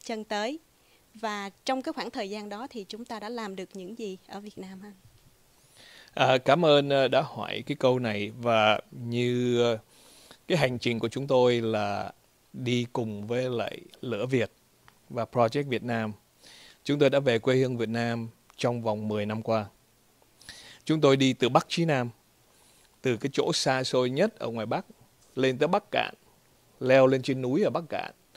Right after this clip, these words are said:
Speaker 2: đi vô những cái con đường làng ở Bắc Cạn và đi xuống vào miền Trung, đi qua biên giới, giữa biên giới của miền Trung ở tỉnh Nghệ An với lại Lào. Rồi chúng, chúng tôi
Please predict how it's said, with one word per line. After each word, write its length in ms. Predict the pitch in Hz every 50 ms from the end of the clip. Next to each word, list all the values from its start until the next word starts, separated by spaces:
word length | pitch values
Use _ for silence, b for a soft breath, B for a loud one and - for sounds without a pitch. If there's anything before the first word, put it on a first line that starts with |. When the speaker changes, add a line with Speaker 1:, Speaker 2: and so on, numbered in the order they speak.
| b b b b b -
Speaker 2:
đi 200 | 135 135 139 131
vô 180 | 127 131 131
những 160 | 127 131 131
cái 100 | 156 156
con 220 | - - 135 127 123
đường 220 | 120 113 107 107
làng 240 | 110 113 110 107 101
ở 100 | 101 107
Bắc 160 | 117 139 143
Cạn 240 | - 113 101 - - _ B B B B B B B
và 160 | - 117 110
đi 200 | 110 120 123 123
xuống 500 | - - - - - 180 196 220 262 320 320
vào 260 | - - 151 123 113 113
miền 200 | 110 113 110 110
Trung, 300 | - 151 143 143 139 127 - _ _ b b b b b b b b b -
đi 240 | - 139 139 139 135
qua 240 | - 156 151 139
biên 220 | 135 139 139 139 135
giới, 420 | 131 135 135 139 143 156 196 208
giữa 260 | 170 143 139 123 185
biên 220 | 185 160 151 139 131
giới 300 | 131 127 131 139 160 196 -
của 220 | - - 95 -
miền 240 | 135 139 127 113 110
Trung 240 | - - 127 131 127
ở 100 | 110 101
tỉnh 220 | - - 107 117
Nghệ 100 | 123 123
An 380 | 120 - 139 131 127 123 131 123
với 120 | 139 143
lại 120 | 127 117 117
Lào. 420 | 113 110 104 104 101 98 - - _ _ b b b b b b b b _
Rồi 100 | - 117
chúng, 220 | 113 - 139 165 170
chúng 180 | - 160 170
tôi 200 | 160 160 147 135